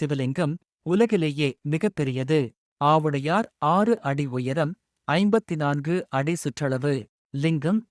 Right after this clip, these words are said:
இருபத்தி மூன்று புள்ளி ஐந்து அடி உயரம். இரண்டும் தனித்தனி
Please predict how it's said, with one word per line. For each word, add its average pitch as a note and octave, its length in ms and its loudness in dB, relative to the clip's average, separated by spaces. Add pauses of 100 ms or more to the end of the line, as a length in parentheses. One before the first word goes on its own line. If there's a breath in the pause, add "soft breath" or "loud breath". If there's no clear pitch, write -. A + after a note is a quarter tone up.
இருபத்தி A3 500 2
மூன்று E3 400 -2
புள்ளி D3+ 380 -4
ஐந்து D#3+ 420 -2
அடி B2+ 160 -4
உயரம். B2+ 500 -2 (300)
இரண்டும் G#3+ 600 2
தனித்தனி F3 560 -2